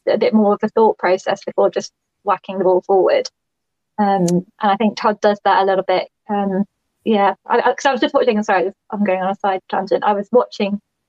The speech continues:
the, uh, the highlights of the, the West Ham Wolves game and, and Scamacca's goal. He actually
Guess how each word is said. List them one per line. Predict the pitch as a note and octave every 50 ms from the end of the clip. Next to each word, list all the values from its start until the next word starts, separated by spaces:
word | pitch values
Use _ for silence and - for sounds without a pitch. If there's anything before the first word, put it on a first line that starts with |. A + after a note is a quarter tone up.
| _ _ _ _ _ _ _ _ -
the, | G#3 G3 F#3 F3+ - - -
uh, | G#3 G3 G3 - - _ _ _ -
the | -
highlights | - A3+ G#3+ G3+ G3 G3 -
of | G#3+ -
the, | F#3+ F3 - _ -
the | G#3 G3 F3+ F3+ -
West | A3 G#3 - - -
Ham | G#3+ G3 G3+
Wolves | A3 A#3 A#3 A#3+ A3 -
game | - D3+ D3 E3+
and, | F#3 F3+ F3 - - F#3+
and | G3+ F#3+ G3
Scamacca's | - - - A3 A#3 A3+ - - A3 F#3 -
goal. | - A3 A3+ G#3 F3 - - B2+ - - _ _ _ _ _ _ _ -
He | - C#4 D4
actually | D4 - - - - B3 A3+